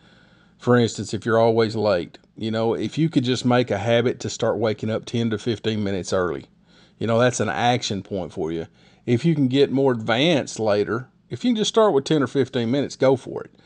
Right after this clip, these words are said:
But if you can get advanced later where you work, wake up an hour early before you need to, you can get a lot of other things done. You say, "Well, I won't, I'll feel worse." Your body will eventually get used to it. You'll actually feel better sometimes.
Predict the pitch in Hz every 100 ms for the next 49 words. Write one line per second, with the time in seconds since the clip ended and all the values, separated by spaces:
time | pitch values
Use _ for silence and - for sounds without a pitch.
0 | _ _ _ 127 131 131 165 156 131 131
1 | 127 92 117 135 139 95 - 120 120 117
2 | 113 120 117 113 117 117 101 113 113 117
3 | 107 104 - 110 120 120 117 104 117 113
4 | 104 101 - 117 110 107 110 117 117 127
5 | 120 117 - _ _ 123 123 120 117 113
6 | 113 110 107 113 104 110 104 104 113 107
7 | 101 101 - 117 117 160 175 170 180 -
8 | 180 175 135 104 104 160 165 196 - _
9 | - _ - 135 127 123 123 117 113 104
10 | 113 120 - 110 107 107 - 104 107 -
11 | - 80 - _ _ _ _ _ _ -
12 | 120 120 120 - 117 113 - 120 107 113
13 | 101 92 101 85 95 71 62 -